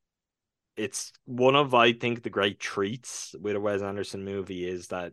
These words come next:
you've just, you've got the recurring cast of people. Some kind of rotate out for a movie here or there, some rotate back in, um, but it extends off the camera too, and they all go and they seem to have a great time, and they make movies that,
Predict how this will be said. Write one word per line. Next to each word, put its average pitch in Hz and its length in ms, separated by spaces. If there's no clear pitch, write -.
you've 92 180
just, - 300
you've 87 120
got 90 220
the 107 60
recurring 92 460
cast 95 340
of - 120
people. 123 440
Some 101 340
kind 98 340
of 87 200
rotate 101 480
out 101 180
for 104 160
a - 20
movie 101 320
here 98 200
or 98 40
there, 98 300
some 98 280
rotate 92 380
back 87 280
in, 98 300
um, 85 200
but 85 160
it - 40
extends 107 560
off 98 260
the 107 80
camera 95 360
too, 92 480
and 90 640
they 92 160
all 104 160
go 104 260
and 104 120
they 95 40
seem 107 180
to 107 60
have 104 80
a 101 40
great 107 260
time, 104 320
and 92 100
they 92 60
make 92 240
movies 92 400
that, 85 320